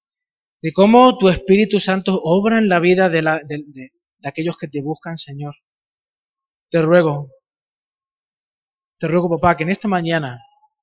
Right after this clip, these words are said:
si hay alguna persona que no ha tenido ese encuentro contigo, ese guinosco contigo, Señor, tú toques su corazón.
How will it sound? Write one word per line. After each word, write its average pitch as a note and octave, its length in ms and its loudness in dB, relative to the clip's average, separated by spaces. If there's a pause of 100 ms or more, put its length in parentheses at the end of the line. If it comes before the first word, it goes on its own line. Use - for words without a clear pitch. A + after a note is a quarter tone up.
(380)
si - 180 -10
hay E3+ 380 -2 (1000)
alguna D#3+ 320 -6
persona B2+ 520 -12 (1500)
que C#3+ 120 -12
no D#3+ 80 -6
ha F#3 60 -4
tenido F3 360 0
ese F3 440 -4
encuentro E3 420 -4
contigo, D#3+ 400 -4
ese D3+ 180 -8
guinosco D3 460 -8
contigo, D3 440 -10
Señor, B2+ 360 -18 (2250)
tú E3+ 120 -10
toques D#3 300 -4
su D#3 140 -10
corazón. B2 480 -10